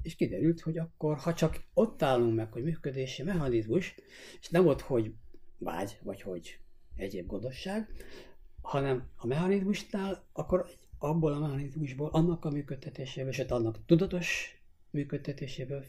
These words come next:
el lehet indulni egy másik irányba is. Tehát megint egy minőségileg más területre érünk. Tehát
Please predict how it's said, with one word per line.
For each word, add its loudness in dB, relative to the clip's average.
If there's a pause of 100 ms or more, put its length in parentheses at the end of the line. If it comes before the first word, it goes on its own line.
el -4
lehet -8
indulni -6
egy -4
másik -6
irányba -6
is. -14
Tehát -6
megint 4
egy -2
minőségileg -4
más -6 (720)
területre -8
érünk. -8
Tehát -8